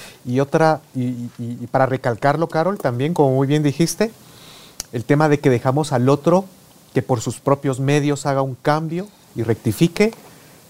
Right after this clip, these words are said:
también lo importante es de que siempre va en su beneficio.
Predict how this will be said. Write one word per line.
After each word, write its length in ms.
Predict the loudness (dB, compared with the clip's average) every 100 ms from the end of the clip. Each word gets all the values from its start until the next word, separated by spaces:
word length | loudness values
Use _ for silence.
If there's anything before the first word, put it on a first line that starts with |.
| -4
también 300 | 0 2 2
lo 60 |
importante 520 | 2 0 0 -2 0 -2
es 100 | 0
de 100 | -2
que 100 | -4
siempre 380 | -4 -2 0
va 160 | 2 2
en 80 | 0
su 160 | 0
beneficio. 720 | 0 0 -2 -2 -2 0 -4